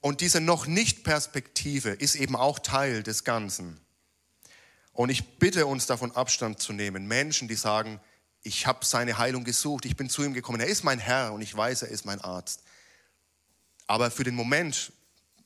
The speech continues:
ist diese Heilung noch nicht weg und ich nehme das für mich erstmal so an, ihnen nicht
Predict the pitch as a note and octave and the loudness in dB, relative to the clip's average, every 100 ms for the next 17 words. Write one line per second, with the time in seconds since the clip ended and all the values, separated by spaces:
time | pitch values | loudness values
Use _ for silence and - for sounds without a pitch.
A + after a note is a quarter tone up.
0 | - C3 - A#2 A2+ A#2 B2 B2 A2 A2 | -8 -4 -2 -2 0 0 0 -2 -6 -8
1 | G#2 C3+ - G#2 G#2 - - _ _ - | -6 -8 -8 -10 -10 -12 -16 _ _ -4
2 | A#2 C#3+ C#3+ C#3 C3+ C3 C3+ C3+ C3+ C3+ | -2 0 0 0 -2 2 2 2 0 0
3 | B2+ A#2+ A2+ C#3 C#3 _ - - _ _ | 0 -2 0 -2 -6 _ -20 -20 _ _
4 | _ C3 C#3+ C#3 D#3+ G3+ - - | _ 0 2 2 2 2 2 0